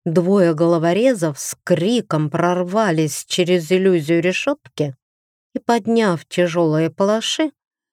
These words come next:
ринулись навстречу благородному Дону. Аделардо поморщился. Судя по некоторым деталям, напасть на него собирались отпетые головорезы из Гордуньи, тайного общества,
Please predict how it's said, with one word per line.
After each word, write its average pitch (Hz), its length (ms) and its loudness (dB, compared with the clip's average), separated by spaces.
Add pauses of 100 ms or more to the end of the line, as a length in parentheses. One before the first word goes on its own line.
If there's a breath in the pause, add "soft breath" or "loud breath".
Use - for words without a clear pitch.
(140)
ринулись 262 640 2
навстречу 233 600 -4
благородному 208 720 0
Дону. 143 420 -2 (1500)
Аделардо 190 760 2
поморщился. 151 1120 -4 (720)
Судя 180 420 2
по 180 160 0
некоторым 165 580 0
деталям, 175 680 0
напасть 226 600 -4
на 165 180 0
него 160 300 0
собирались 196 640 -2
отпетые 208 720 0
головорезы 226 800 2
из 156 120 -2
Гордуньи, 165 800 0 (480)
тайного 233 420 2
общества, 156 760 -4